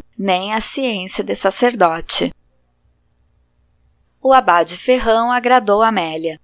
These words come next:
logo desde a primeira visita à Ricoça,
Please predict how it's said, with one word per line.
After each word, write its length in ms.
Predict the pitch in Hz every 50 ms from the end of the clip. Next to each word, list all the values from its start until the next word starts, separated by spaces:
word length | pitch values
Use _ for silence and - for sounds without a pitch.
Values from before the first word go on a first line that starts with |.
| _ _
logo 320 | - 214 214 226 240 269
desde 240 | 254 240 247 254 285
a 40 | 294
primeira 340 | - - 262 240 226 226 220
visita 440 | 208 220 208 - 196 185 180 -
à 40 | 196
Ricoça, 760 | 190 214 208 - 196 180 160 160 165 - - - - -